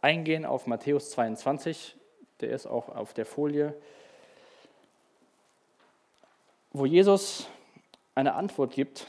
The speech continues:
zu dem, die Frage, welches Gebot oder was ist das wichtigste Gebot. Da sagt Jesus, Du sollst den Herrn, deinen Gott,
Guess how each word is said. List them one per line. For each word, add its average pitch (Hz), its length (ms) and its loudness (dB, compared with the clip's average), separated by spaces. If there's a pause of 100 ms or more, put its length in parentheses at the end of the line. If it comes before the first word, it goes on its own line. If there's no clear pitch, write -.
zu - 120 -12
dem, 131 280 0 (440)
die 123 80 -8
Frage, 131 480 4
welches 131 300 0
Gebot 135 480 -4 (260)
oder 110 300 -2
was 131 160 -4
ist 131 40 -6
das 120 140 -4
wichtigste 127 400 -8
Gebot. 107 420 -6 (380)
Da 131 120 4
sagt 165 200 8
Jesus, 160 400 4
Du - 120 -4
sollst 160 340 6
den 147 140 4
Herrn, 202 300 4
deinen 160 220 6
Gott, 170 320 4